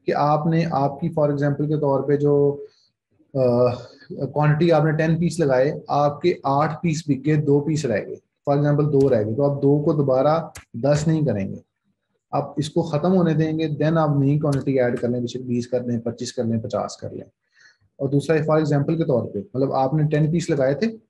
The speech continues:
एक piece बिक गया, तो पीछे नौ रह गए, तो नौ को दोबारा दस नहीं करना,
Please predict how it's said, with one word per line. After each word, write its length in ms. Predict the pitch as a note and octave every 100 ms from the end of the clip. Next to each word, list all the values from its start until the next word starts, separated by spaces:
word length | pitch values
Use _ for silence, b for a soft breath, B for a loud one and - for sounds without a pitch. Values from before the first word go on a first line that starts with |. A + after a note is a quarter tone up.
| _ _
एक 220 | E3 E3+ F#3+
piece 240 | F3+ -
बिक 180 | D3 B2+
गया, 200 | A#2 F#2+
तो 220 | - -
पीछे 240 | - D3 E3
नौ 240 | C#3+ E3
रह 140 | F3+ D#3
गए, 140 | D#3 D#3 - _ _ _ D#3+
तो 60 |
नौ 280 | D#3 D3+ D#3+
को 120 | E3+
दोबारा 320 | E3 C#3 C#3 C#3+
दस 220 | B2+ -
नहीं 100 | A#2+
करना, 300 | G#2+ F#2+ -